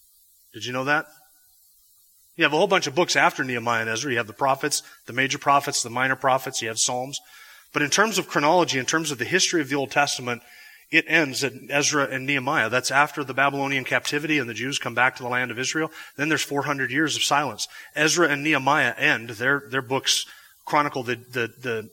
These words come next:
events that happened only four hundred years before Christ came. And so when you get to the end of Esther and Nehe-, Ezra and Nehemiah and Esther, and you're reading through the Bible in a year, by the time you get to that,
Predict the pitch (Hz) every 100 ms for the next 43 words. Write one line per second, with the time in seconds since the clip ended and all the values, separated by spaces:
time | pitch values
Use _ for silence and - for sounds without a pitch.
0 | - 120 131 151 - 127 120 139 131 117
1 | 127 120 139 127 135 120 120 135 107 -
2 | 110 120 113 127 131 - 110 95 - -
3 | - - - - - 113 113 127 120 127
4 | 147 165 165 143 143 151 160 156 151 131
5 | 147 147 - 147 135 135 143 135 151 147
6 | 160 143 151 147 143 143 135 131 160 -
7 | 139 120 127 113 127 143 147 147 143 135
8 | 139 156 151 151 165 139 123 151 156 143
9 | 147 139 135 156 -